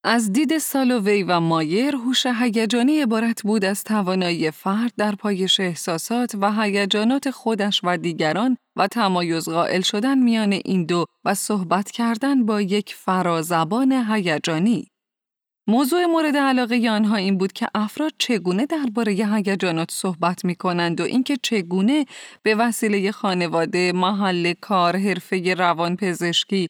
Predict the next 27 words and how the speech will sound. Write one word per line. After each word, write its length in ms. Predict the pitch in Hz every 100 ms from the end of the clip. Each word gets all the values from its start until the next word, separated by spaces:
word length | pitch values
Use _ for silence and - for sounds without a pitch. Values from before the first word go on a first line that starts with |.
| -
و 120 | 208
سایر 400 | 247 269 247 254
نهادهای 720 | 233 220 233 214 - 214 202
اجتماعی 720 | 175 196 - 190 185 170 180 175 -
شرطی 460 | - 247 233 - 214
می‌شوند 600 | 190 180 190 170 175 175
تا 160 | 214 190
دربارهٔ 640 | 185 180 165 175 175 185 190
هیجانات 600 | 190 160 151 170 160 160
صحبت 500 | - 208 - 170 151
کنند. 480 | - 175 139 - - _ _ _ _ _ _ _
این 180 | 320 392
نهادهای 560 | 330 311 254 269 247
اجتماعی 640 | 220 226 - 214 196 - 233
گفتمانی 760 | 202 220 - 240 233 277 302
از 260 | 285 226 202
هیجان 600 | 202 196 185 - 202 240
را 120 | 262
در 160 | 247 233
فرد 340 | - 240 220 -
پرورش 540 | 220 208 208 202 -
می‌دهند 580 | 202 190 190 190 180 -
که 120 | -
فرد 400 | 170 - 220 262
از 240 | - 202 190
طریق 380 | 202 175 151 160 -
آن 280 | 202 247